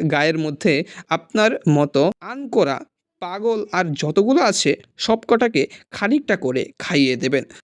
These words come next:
তারপর খাটিয়া তুলবার দরকার হলে আমায় খবর দেবেন, আমি খুশি হয়ে ছুটে আসব। হতভাগা জোচ্চোর কোথাকার।" পাশের গলিতে সুর করিয়া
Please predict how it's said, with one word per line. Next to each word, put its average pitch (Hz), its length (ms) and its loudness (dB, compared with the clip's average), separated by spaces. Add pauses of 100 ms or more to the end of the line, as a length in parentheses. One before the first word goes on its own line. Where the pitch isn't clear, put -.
তারপর 190 320 0
খাটিয়া 220 480 0
তুলবার 208 580 2
দরকার 151 520 0 (300)
হলে 151 300 0 (340)
আমায় 226 300 -6
খবর 160 340 0
দেবেন, 135 280 -2 (180)
আমি 202 320 -10 (200)
খুশি - 420 2
হয়ে 135 280 0 (140)
ছুটে 247 320 2
আসব। 143 280 -4 (420)
হতভাগা 151 600 0 (420)
জোচ্চোর 180 600 2 (260)
কোথাকার।" - 500 -2 (720)
পাশের 202 480 -2 (800)
গলিতে 185 460 2 (200)
সুর - 440 2
করিয়া 160 460 2